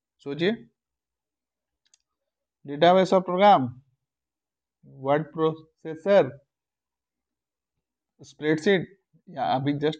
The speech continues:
पढ़े हम लोग डिवाइस ड्राइवर। तो ये क्या हो गया आपका, एक तरह का सिस्टम सॉफ्टवेयर है। नेक्स्ट है आपका fill in the blanks करना है,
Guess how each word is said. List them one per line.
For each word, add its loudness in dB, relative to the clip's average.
पढ़े -8
हम -4
लोग -6
डिवाइस -2
ड्राइवर। -12
तो -20
ये -4
क्या -2
हो -2
गया -6
आपका, -10
एक -20
तरह -10
का -4
सिस्टम -14
सॉफ्टवेयर -14
है। -16
नेक्स्ट -8
है 6
आपका 2
fill -4
in -2
the -4
blanks -2
करना -4
है, -2